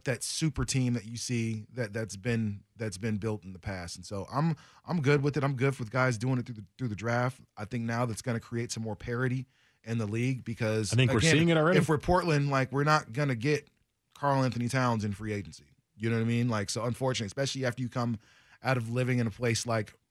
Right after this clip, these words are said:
Speaker 1: Minnesota, guaranteed when, when Cat signs somewhere, he's gonna, it's gonna be New York, it's gonna be L A, it's gonna be Florida, you know, it's gonna be somewhere nice,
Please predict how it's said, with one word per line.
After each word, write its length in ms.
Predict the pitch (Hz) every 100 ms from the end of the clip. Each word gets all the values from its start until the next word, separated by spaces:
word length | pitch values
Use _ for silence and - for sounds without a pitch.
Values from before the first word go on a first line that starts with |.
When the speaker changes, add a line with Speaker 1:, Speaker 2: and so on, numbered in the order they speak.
| _ _ _ _ _
Speaker 1:
Minnesota, 640 | 131 123 117 123 113 90 87
guaranteed 540 | 127 139 127 139 117 101
when, 180 | 101 - _
when 140 | 107
Cat 280 | 101 143 -
signs 340 | - 131 139 139
somewhere, 420 | 135 139 143 143 _ _ _ _ _
he's 280 | - 117 107
gonna, 160 | 127 120
it's 120 | 107
gonna 220 | 123 117
be 180 | 110 107
New 100 | 113
York, 360 | 117 135 135
it's 80 | 104
gonna 140 | 117 110
be 160 | 113
L 200 | 113 117
A, 140 | 120 117
it's 120 | -
gonna 180 | 113 104
be 220 | 110 104
Florida, 420 | - 123 117 117
you 100 | 120
know, 60 | 110
it's 140 | 101
gonna 180 | 131 120
be 120 | 120
somewhere 640 | - 131 123 117 113 104 - _ _ _
nice, 500 | 98 92 82 - -